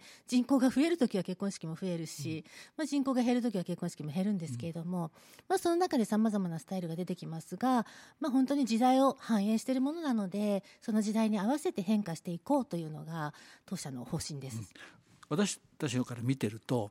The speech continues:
Speaker 1: はい。
Speaker 2: 逆にスワンが仕掛けてるような気がする。そん-、そんなことないですか？
Speaker 1: あ、それはありますね。
Speaker 2: <laughs> うん。
Speaker 1: その時代の波に飲まれてしまわないで、
Speaker 2: うん。
Speaker 1: まあ、先に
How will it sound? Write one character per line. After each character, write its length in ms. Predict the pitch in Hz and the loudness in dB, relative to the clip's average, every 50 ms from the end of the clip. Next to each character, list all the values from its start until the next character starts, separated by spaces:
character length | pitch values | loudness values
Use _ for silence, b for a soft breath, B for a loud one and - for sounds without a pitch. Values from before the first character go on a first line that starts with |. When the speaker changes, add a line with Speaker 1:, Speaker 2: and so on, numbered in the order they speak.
| B B | B B
Speaker 1:
は 100 | B 214 | B -6
い。 60 | 180 - _ - | -6 -6 _ -4
Speaker 2:
逆 280 | 127 135 135 - - 214 | 0 0 0 6 8 8
に 100 | 202 180 | 8 8
ス 160 | - - 285 | 6 4 4
ワ 140 | 285 277 208 | 6 6 6
ン 80 | 139 | 6
が 80 | 113 95 | 4 4
仕 120 | - - | 2 4
掛 140 | - 277 269 | 4 4 6
け 80 | 294 233 | 6 6
て 100 | - 147 | 6 8
る 60 | 135 | 6
よ 40 | 120 | 6
う 40 | 113 | 6
な 40 | 120 | 4
気 60 | - | 2
が 60 | 349 | 0
す 140 | 311 294 240 | 0 4 4
る。 80 | - - | 4 10
そ 140 | - 214 | 12 12
ん-、 60 | 233 - | 12 12
そ 120 | - 247 | 12 12
ん 40 | 254 | 12
な 100 | 262 233 | 12 12
こ 80 | 247 | 12
と 80 | 202 170 | 10 10
な 100 | 110 - | 10 8
い 80 | 143 113 | 6 4
で 60 | 104 | 4
す 100 | - - | 0 -2
か？ 80 | - - _ _ _ _ B B B | -2 -4 _ _ _ _ B B B
Speaker 1:
あ、 260 | - 269 - - - 294 339 269 | 10 12 12 12 8 4 4 4
そ 60 | 277 | 6
れ 120 | 302 415 415 | 6 6 8
は 100 | 440 440 | 8 8
あ 40 | 427 | 8
り 80 | 427 | 8
ま 140 | 415 440 440 | 6 6 2
す 100 | - 294 | 2 2
ね。 240 | 220 196 190 190 - - - | 0 0 0 0 -2 -4 -8
Speaker 2:
<laughs> 80 | - | -2
う 60 | 254 | 2
ん。 40 | 269 | 4
Speaker 1:
そ 60 | 262 | 6
の 100 | 262 262 | 6 6
時 160 | 226 220 262 247 | 4 2 0 0
代 280 | 320 320 330 330 330 | 2 2 2 2 0
の 80 | 330 320 | 0 0
波 260 | 302 311 311 311 320 | 0 0 0 0 2
に 80 | 294 254 | 2 2
飲 220 | 208 208 214 226 | 2 4 4 4
ま 140 | 262 302 330 | 4 4 4
れ 120 | 320 285 | 2 2
て 120 | - 226 196 | 2 0 -2
し 140 | - - | -2 -4
ま 160 | 196 196 196 196 | -6 -6 -6 -6
わ 120 | 196 208 | -6 -6
な 160 | 214 214 208 | -4 -4 -4
い 100 | 190 170 | -4 0
で、 80 | 151 139 | 4 6
Speaker 2:
う 40 | 143 | 8
ん。 360 | - - 120 - 180 170 B B B B B B B | 8 8 8 6 4 2 B B B B B B B
Speaker 1:
ま 80 | 233 | 0
あ、 20 | 226 | 0
先 360 | - - 226 - - 339 330 | 2 0 -4 -2 -2 0 0
に 300 | 330 330 330 302 233 - | 0 0 0 -2 -2 -6